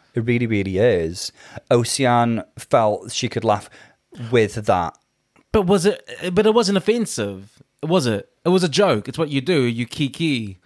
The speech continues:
Speaker 1: It's
Speaker 2: Why
Speaker 1: the
Speaker 2: was, why did
Speaker 1: intention as well.
Speaker 2: Victoria
Speaker 1: The
Speaker 2: take
Speaker 1: int-,
Speaker 2: it so,
Speaker 1: I think
Speaker 2: why did everyone else think it was such a
Speaker 1: Let,
Speaker 2: bad
Speaker 1: I'll
Speaker 2: thing
Speaker 1: tell you what I think
Speaker 2: when
Speaker 1: is the main distinction. Stephanie said that, I think, with light-hearted intent to lighten the mood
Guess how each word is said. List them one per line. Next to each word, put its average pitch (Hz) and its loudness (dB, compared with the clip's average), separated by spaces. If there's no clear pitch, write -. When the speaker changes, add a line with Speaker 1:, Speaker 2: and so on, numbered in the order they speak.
Speaker 1:
It's 160 2
Speaker 2:
Why 214 2
Speaker 1:
the 185 4
Speaker 2:
was, 196 6
why 196 4
did 175 2
Speaker 1:
intention - 0
as - -8
well. 127 4
Speaker 2:
Victoria 160 2
Speaker 1:
The 135 -10
Speaker 2:
take 151 2
Speaker 1:
int-, 143 -2
Speaker 2:
it 143 -6
so, 165 -2
Speaker 1:
I 151 4
think 156 2
Speaker 2:
why 202 2
did 196 -2
everyone 170 -2
else 170 0
think 147 -6
it 147 -6
was 147 -2
such 156 -4
a 170 -4
Speaker 1:
Let, 160 4
Speaker 2:
bad 147 2
Speaker 1:
I'll 143 4
Speaker 2:
thing 143 -2
Speaker 1:
tell 165 2
you 180 -2
what 170 2
I 147 2
think 139 -2
Speaker 2:
when 143 -2
Speaker 1:
is 143 -6
the 151 -2
main 131 0
distinction. 107 -8
Stephanie 165 -2
said - 0
that, 120 4
I 120 0
think, 113 -6
with 117 -4
light-hearted 127 0
intent 120 0
to 123 -4
lighten 107 0
the 104 2
mood 104 0